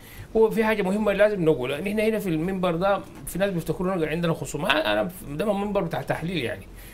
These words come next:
فما في خصومات. في، في أدوات التحليل اللي هي منها السخرية ومنها يعني إنك أنت تستخدم التعابير وكده،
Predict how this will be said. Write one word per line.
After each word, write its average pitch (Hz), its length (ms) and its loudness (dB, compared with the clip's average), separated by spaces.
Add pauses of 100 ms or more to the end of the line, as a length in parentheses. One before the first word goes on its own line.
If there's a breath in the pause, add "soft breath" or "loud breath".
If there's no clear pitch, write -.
(160 loud breath)
فما 226 180 2
في 269 100 0
خصومات. 156 540 0 (320)
في، 131 260 -4 (300)
في 196 120 -4
أدوات 170 420 2
التحليل 165 400 0
اللي 135 240 -2
هي 160 120 4
منها 156 260 2
السخرية 139 720 0
ومنها 131 600 -4 (460 loud breath)
يعني 117 300 -2
إنك 131 220 -4
أنت 135 140 -6
تستخدم 131 580 -6
التعابير 110 720 -2
وكده، 143 420 0